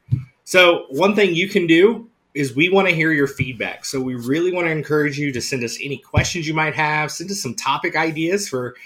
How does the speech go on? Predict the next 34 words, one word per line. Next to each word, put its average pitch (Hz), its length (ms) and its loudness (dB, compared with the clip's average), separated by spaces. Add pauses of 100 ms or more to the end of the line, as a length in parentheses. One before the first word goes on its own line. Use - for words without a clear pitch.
things 147 260 -4
you 135 80 0
really 139 220 2
want 139 140 0
to 120 60 -2
learn 135 220 -2
more 131 160 0
about, 185 520 4
things 139 220 -4
that 131 100 -4
are 127 40 -4
going 135 240 0
on 123 140 -2
in 113 100 -6
your 147 160 -2
practice. 165 640 0 (320)
'Cause 123 140 -4
if 120 80 -8
they're 123 100 -4
going 147 260 2
on 135 120 0
in 127 80 -4
your 185 160 -2
practice, 175 500 0
you 117 80 -10
know, 101 60 -14
they're 110 80 -14
probably 143 320 -4
going 139 240 -2
on 127 180 -4
in 107 120 -12
other 139 200 -6
people's 139 360 -10
practices. 139 680 -4